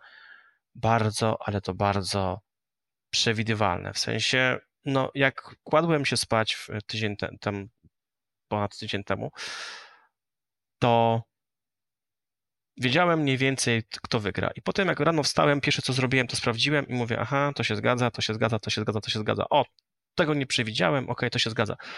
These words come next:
Wszystko, w większości jednak rzeczy byłem w stanie, byłem w stanie przewidzieć i, i mam jednak poczucie, że ta, ta przewidywalność, to, że ta, ta, te, te, te filmy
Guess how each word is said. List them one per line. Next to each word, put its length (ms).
Wszystko, 640
w 100
większości 520
jednak 220
rzeczy 260
byłem 240
w 20
stanie, 280
byłem 240
w 20
stanie 260
przewidzieć 800
i, 240
i 100
mam 360
jednak 280
poczucie, 460
że 160
ta, 300
ta 80
przewidywalność, 1200
to, 240
że 180
ta, 280
ta, 460
te, 260
te, 160
te 140
filmy 460